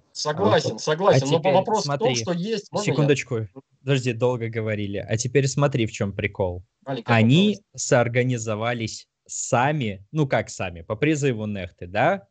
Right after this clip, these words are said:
Speaker 3: Вот он опять же, "Давайте там, товарищи, надо районы, страна для жизни, там, э,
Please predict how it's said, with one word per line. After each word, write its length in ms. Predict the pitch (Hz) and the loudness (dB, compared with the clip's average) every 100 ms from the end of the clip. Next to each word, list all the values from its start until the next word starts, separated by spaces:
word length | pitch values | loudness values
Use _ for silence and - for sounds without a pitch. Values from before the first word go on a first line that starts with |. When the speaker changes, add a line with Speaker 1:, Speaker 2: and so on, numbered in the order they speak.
| - | -12
Speaker 3:
Вот 220 | 98 113 | -8 -2
он 120 | 139 | 0
опять 280 | 117 107 92 | 2 0 -2
же, 180 | 92 85 | -8 -8
"Давайте 460 | 98 151 208 - | -2 2 2 -2
там, 220 | 139 107 104 | -6 -6 -4
товарищи, 720 | 101 147 196 175 - - 113 | -2 0 0 0 -4 0 0
надо 300 | 110 104 104 | 0 0 0
районы, 460 | 113 127 185 190 139 | 2 4 2 2 -2
страна 360 | - 123 120 | -2 -2 0
для 200 | 107 110 | -2 -2
жизни, 560 | 104 107 101 104 98 98 92 | -2 -2 -2 -2 -2 -2 0
там, 320 | 95 92 92 | -2 0 -2
э, 400 | 92 92 90 85 | 0 2 2 -2